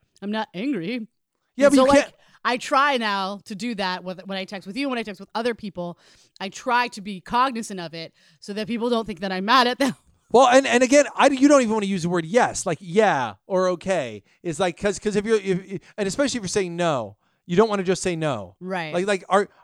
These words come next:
Speaker 2: like, "Hey, hey, are you available tonight?" No.
Speaker 1: No.
Speaker 2: But if you put a period on the end, it's no. <laughs>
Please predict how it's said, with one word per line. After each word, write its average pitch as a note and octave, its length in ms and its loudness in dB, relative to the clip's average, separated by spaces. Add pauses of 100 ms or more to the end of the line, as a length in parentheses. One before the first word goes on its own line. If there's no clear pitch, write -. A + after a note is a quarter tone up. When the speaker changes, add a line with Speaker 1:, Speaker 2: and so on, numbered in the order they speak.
(140)
Speaker 2:
like, F3+ 320 0
"Hey, G#3 200 0 (120)
hey, D4 120 2
are C#4 40 2
you C4+ 140 2
available C4 360 4
tonight?" D#4 440 -2 (640)
No. C#3+ 680 -4 (180)
Speaker 1:
No. F3+ 80 -6
Speaker 2:
But F#3 140 4
if D#3+ 60 0
you E3+ 60 -6
put G3 120 2
a E3 40 0
period A#3 340 2
on E3+ 120 0
the D#3+ 120 -2
end, D3+ 140 -4
it's - 300 -10 (680)
no. C#3 400 -2 (1080)
<laughs> - 80 -2